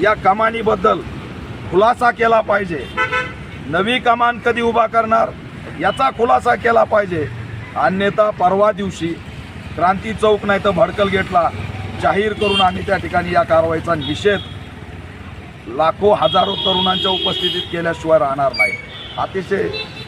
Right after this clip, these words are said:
संतापजनक आहे, समाज बांधव या कमानी खालून जायचा आणि आज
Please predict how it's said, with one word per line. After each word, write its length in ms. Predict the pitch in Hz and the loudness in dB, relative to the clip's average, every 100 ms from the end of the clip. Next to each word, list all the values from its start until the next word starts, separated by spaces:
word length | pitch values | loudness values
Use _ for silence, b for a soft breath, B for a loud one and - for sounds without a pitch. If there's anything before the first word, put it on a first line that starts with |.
| - - | -16 -2
संतापजनक 640 | 165 170 208 185 196 190 196 | -2 2 0 2 0 0 -2
आहे, 120 | 175 | -6
समाज 380 | - 147 175 175 | -4 0 2 0
बांधव 380 | 160 165 180 170 | 2 2 2 0
या 100 | 160 | 0
कमानी 380 | 160 156 165 | 2 2 2
खालून 320 | 147 147 151 151 | 0 0 -2 0
जायचा 360 | 143 139 131 - - - - - - - - 95 | -2 -2 -6 -6 -12 -14 -14 -14 -14 -14 -10 -4
आणि 120 | 127 | 0
आज 240 | 147 170 | 0 0